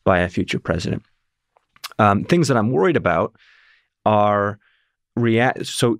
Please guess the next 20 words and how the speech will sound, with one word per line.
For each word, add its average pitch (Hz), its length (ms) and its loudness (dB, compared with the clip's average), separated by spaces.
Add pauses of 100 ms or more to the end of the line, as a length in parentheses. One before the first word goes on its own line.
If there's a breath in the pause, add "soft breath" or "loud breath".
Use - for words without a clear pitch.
if, - 240 -2
if 127 140 -2
there's 113 180 0
a 107 60 2
reaction 117 760 0
against 120 760 -2
Trump - 540 -2 (340)
that 104 260 -2
goes 113 280 0
too 139 240 0
far 113 300 0
in 98 40 0
the 101 120 0
other 85 160 -2
direction, 98 600 0
we'll 82 120 0
be 85 120 -2
in 78 80 0
trouble. 78 440 -4 (380 loud breath)
So 98 440 2